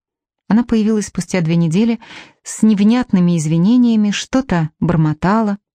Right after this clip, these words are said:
ничего не понял. Какой-то был у нее негативный опыт. Признаться, совсем не хотелось заниматься психо- и прочей терапией. Договорились, что отношения только рабочие,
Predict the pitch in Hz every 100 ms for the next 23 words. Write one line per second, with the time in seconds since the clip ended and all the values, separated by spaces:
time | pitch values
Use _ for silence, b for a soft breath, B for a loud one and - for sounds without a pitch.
0 | _ - 175 - 202 175 - 160 180 185
1 | _ B B B B - 196 - 294 214
2 | 180 262 240 214 214 214 180 185 - 196
3 | 190 - - 220 - 147 - - _ _
4 | _ _ 160 165 185 180 - 175 165 B
5 | B - 185 226 190 160 170 - 170 151
6 | 170 170 175 165 - 165 b _ - -
7 | 247 - 160 - 175 - 160 170 156 -
8 | 247 240 233 B B B - 180 214 233
9 | 247 208 - - - 190 185 180 - 180
10 | 175 175 160 160 160 240 - 240